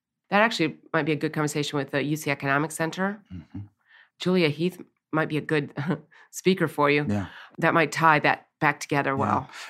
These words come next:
Speaker 2: I know we have, so we volunteer and support Cincinnati Works quite a bit in the
Speaker 1: Mm-hmm.
Speaker 2: community.
Speaker 1: Oh,
Speaker 2: And they
Speaker 1: wonderful.
Speaker 2: offer a program where they can bring in basically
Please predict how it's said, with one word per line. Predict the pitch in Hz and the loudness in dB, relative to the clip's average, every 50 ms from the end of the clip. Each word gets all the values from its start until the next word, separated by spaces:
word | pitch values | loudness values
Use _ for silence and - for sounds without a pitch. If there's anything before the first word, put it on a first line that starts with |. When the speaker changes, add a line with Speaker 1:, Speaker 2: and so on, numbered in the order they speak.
| - 139 | -2 2
Speaker 2:
I | |
know | 143 156 156 | 4 6 6
we | 147 131 131 117 110 104 | 6 6 6 4 4 2
have, | - 107 110 90 - - | 0 -2 -2 -2 -2 -4
so | - - 113 | -2 -2 0
we | 98 123 131 127 | 2 2 2 4
volunteer | 104 120 110 101 98 95 90 - - 107 98 95 92 90 87 | 6 6 6 8 6 6 4 2 0 2 2 4 4 4 4
and | 87 90 87 | 2 0 -2
support | - - - - - 98 95 92 - | -2 -4 -6 -4 -4 -2 -2 -2 -2
Cincinnati | - - 104 - - 95 90 85 82 | -2 -2 -2 -2 0 0 0 0 0
Works | 80 85 87 80 78 - - - - | 0 2 2 2 0 0 -4 -8 -6
quite | - - 95 82 80 | -2 0 0 0 0
a | |
bit | 76 85 85 - | 0 -2 -4 -2
in | - - | -2 -2
the | 76 | 0
Speaker 1:
Mm-hmm. | 71 73 | 0 2
Speaker 2:
community. | - - 214 - - - 80 78 - - - - - - - | 2 2 2 2 0 -2 -4 -6 -8 -12 -18 -18 -12 -6 -4
Speaker 1:
Oh, | 156 151 | -2 0
Speaker 2:
And | 143 - - 98 | 2 2 4 4
they | 113 113 113 | 6 6 6
Speaker 1:
wonderful. | 107 104 | 8 6
Speaker 2:
offer | 107 107 - 107 95 90 | 6 6 4 4 6 6
a | 85 | 4
program | - - - - 127 123 107 98 95 90 90 90 90 92 | 2 0 4 4 6 6 6 4 2 4 4 2 2 2
where | 87 87 87 87 | 2 2 2 2
they | 80 92 92 92 | 2 0 0 0
can | 90 - - 98 87 | -2 -2 -2 -2 -2
bring | 76 85 90 101 101 92 92 | 0 2 2 2 4 4 4
in | 104 110 104 87 82 85 87 85 | 4 4 4 2 2 0 0 0
basically | 78 92 98 104 - - 95 - - - 90 87 85 87 85 85 80 80 85 85 | 0 0 0 0 0 -2 -4 -6 -6 -4 -4 -2 -2 0 -2 -2 -2 -2 -4 -6